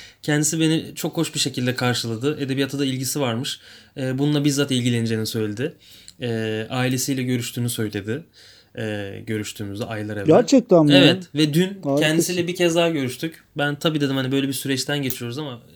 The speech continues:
Speaker 1: bilmek istiyorum ne durumdayız dedim. O da bana dedi ki, e, "Ben bazı adımlar attım. E, sana da haber vereceğim. Aklımdasın. Ve, e, bu süreç bittikten sonra da,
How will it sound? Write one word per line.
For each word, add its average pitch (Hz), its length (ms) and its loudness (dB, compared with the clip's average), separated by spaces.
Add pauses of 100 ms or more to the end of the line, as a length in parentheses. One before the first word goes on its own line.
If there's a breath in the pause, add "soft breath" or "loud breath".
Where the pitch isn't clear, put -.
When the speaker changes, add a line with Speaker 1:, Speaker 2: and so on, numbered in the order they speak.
(180)
Speaker 1:
bilmek 135 300 -10
istiyorum 117 340 -6
ne 120 120 -4
durumdayız 107 440 -6
dedim. 120 200 -10 (420 soft breath)
O 143 100 -2
da 143 80 -2
bana 143 200 0
dedi 160 200 -2
ki, 180 280 -8 (420 soft breath)
e, 120 800 0
"Ben 127 260 -2 (720)
bazı 135 280 2
adımlar 127 280 0
attım. 127 400 -2 (760)
E, 117 240 -6 (100)
sana 127 280 -2
da 131 60 0
haber 127 280 2
vereceğim. 120 540 -2
Aklımdasın. 123 640 -4 (600 soft breath)
Ve, 117 460 -2
e, 107 600 -6
bu 131 60 -6
süreç 123 320 -6
bittikten 120 400 -6
sonra 117 400 -4
da, 139 200 -8